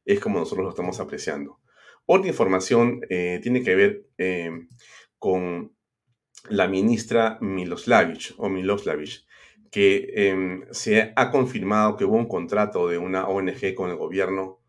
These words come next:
eh, de Vizcarra por ciento veinte mil soles. Em, tres días después de que Martín Vizcarra,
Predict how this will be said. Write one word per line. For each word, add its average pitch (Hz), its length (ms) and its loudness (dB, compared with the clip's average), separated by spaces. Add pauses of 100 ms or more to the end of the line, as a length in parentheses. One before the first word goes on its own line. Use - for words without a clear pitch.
(520)
eh, 82 440 -6 (600)
de 107 200 2
Vizcarra 101 440 0
por 85 140 -8
ciento 101 240 -2
veinte 85 240 -4
mil 87 140 -8
soles. 80 600 -8 (2250)
Em, 98 640 4 (2000)
tres 156 280 4
días 143 240 6
después 110 760 -2
de 87 280 -6
que 92 120 -4
Martín 92 480 0
Vizcarra, 90 640 0